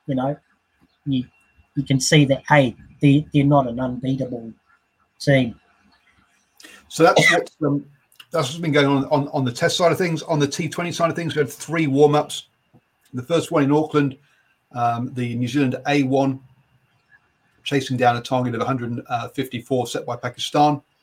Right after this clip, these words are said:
Speaker 2: Um, they won the second one in Hamilton, uh, chasing down a title, a, a, a, um, a target this time of, of, um, of a hundred and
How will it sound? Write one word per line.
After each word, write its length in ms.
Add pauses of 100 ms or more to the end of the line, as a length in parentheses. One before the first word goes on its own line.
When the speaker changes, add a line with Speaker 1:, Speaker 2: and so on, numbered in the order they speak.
(760)
Speaker 2:
Um, 500
they 140
won 140
the 60
second 260
one 100
in 60
Hamilton, 480 (680)
uh, 220
chasing 320
down 140
a 40
title, 440
a, 300 (180)
a, 40
a, 200
um, 160
a 60
target 280
this 160
time 140
of, 100 (220)
of, 280
um, 240 (800)
of 100
a 60
hundred 420
and 560